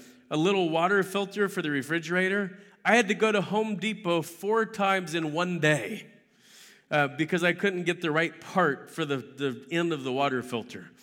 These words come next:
Uh, I am totally inept when it comes to mechanical stuff, and yet, if I have to do anything mechanical,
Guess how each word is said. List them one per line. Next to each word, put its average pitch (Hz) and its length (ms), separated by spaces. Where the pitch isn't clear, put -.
Uh, 160 300
I 214 220
am 175 180
totally 160 840
inept 156 540
when 151 120
it 117 100
comes 165 200
to 156 80
mechanical 143 540
stuff, 127 320
and 160 160
yet, 262 380
if 220 180
I 262 160
have 277 280
to 208 80
do 220 240
anything 226 420
mechanical, 220 680